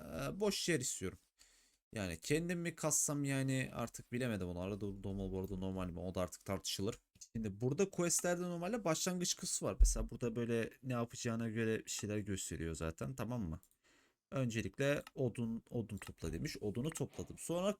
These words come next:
crafting table, bir de bunun, e, ç-, çubuk versiyonu var. Normalde genel olarak mesela bu crafting table, tamam mı? Böyle bir elime alsam.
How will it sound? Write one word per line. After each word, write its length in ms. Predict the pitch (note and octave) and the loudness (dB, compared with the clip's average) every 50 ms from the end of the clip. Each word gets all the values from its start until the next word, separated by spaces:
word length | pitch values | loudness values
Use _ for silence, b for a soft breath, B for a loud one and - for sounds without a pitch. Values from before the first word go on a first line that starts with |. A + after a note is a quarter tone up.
| - - | -2 -2
crafting 540 | C#3 C#3 C#3+ C#3 - - F3+ F#3+ G3 - - | 0 0 0 0 -2 -4 -2 -2 -2 -2 2
table, 400 | - G3+ G3+ G#3+ A3 A#3 G#3 G3+ | 4 6 6 6 4 2 0 2
bir 80 | F#3+ | 2
de 120 | F#3 F#3 E3+ | 2 2 2
bunun, 280 | F#3 G3+ A#3+ B3+ - - | 2 0 0 -2 -2 0
e, 60 | C3 | 2
ç-, 520 | A#2+ A#2 A#2 A#2 A#2 A#2 - - - - b b b b b b b b - | 4 4 4 4 2 0 -2 -6 -18 -18 b b b b b b b b -4
çubuk 380 | - - F3+ F3 G3 G3 - E3+ | 0 2 2 4 2 0 2 4
versiyonu 540 | E3 D#3+ D3 D3 - - D3+ D3 D#3 D#3+ | 4 4 4 2 -2 0 0 0 2 2
var. 140 | C#3 A2 A2 - _ _ _ _ _ _ _ _ _ - - - | 2 0 0 -2 _ _ _ _ _ _ _ _ _ -18 -8 -6
Normalde 420 | G2 F#2+ G2 - F2+ - - - | -4 -4 -2 -4 -4 -4 -6 -8
genel 220 | - - B2 B2 | -6 -4 -2 -2
olarak 440 | A#2 G#2+ G2 G2 A#2 - - - - - _ _ _ _ _ - _ _ _ _ | 0 0 -2 -2 -4 -6 -10 -20 -20 -20 _ _ _ _ _ -20 _ _ _ _
mesela 340 | - A2+ G#2 - - F#2+ G2 | -6 -4 -2 -2 -2 -2 -2
bu 100 | A#2+ B2 - | -2 -2 0
crafting 460 | C3+ C3+ C3 C3 - - D#3+ D#3 - | 2 2 2 2 0 -4 -4 -4 0
table, 360 | - F3 E3 D#3 G#2 G2+ G#2 C3 - _ _ _ _ _ _ _ _ _ _ _ - | 2 4 4 4 4 2 -2 -2 -6 _ _ _ _ _ _ _ _ _ _ _ -6
tamam 240 | - A2+ B2+ B2+ G#2+ | -4 -2 0 0 0
mı? 160 | E2+ D#2+ E2 - _ _ _ _ _ _ _ _ _ _ _ _ _ _ _ _ _ _ _ _ _ _ _ _ _ _ _ _ _ _ _ _ _ _ _ _ _ _ _ _ - | -2 -4 -6 -8 _ _ _ _ _ _ _ _ _ _ _ _ _ _ _ _ _ _ _ _ _ _ _ _ _ _ _ _ _ _ _ _ _ _ _ _ _ _ _ _ -4
Böyle 160 | G#2 G#2+ G#2+ | -2 -2 -2
bir 100 | G#2 - | -2 -2
elime 280 | - G#2 G2+ G#2 A2+ A#2+ | -2 -2 -2 0 0 0
alsam. 460 | B2+ B2+ B2 - - - G2+ C3+ - | 0 0 0 0 0 0 -2 -4 -6